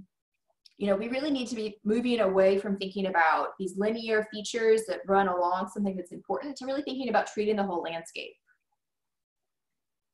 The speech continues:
And this is because, you know, we live in California. It's a Mediterranean climate. It was meant to burn. We have these long, hot,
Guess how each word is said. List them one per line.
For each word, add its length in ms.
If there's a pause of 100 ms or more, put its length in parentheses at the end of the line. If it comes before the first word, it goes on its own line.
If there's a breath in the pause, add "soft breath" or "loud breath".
(1900 soft breath)
And 120
this 140
is 120
because, 380
you 60
know, 100
we 140
live 340
in 120
California. 840
It's 120
a 60
Mediterranean 680
climate. 380 (380)
It 40
was 180
meant 380
to 100
burn. 340
We 100
have 100
these 200
long, 400
hot, 400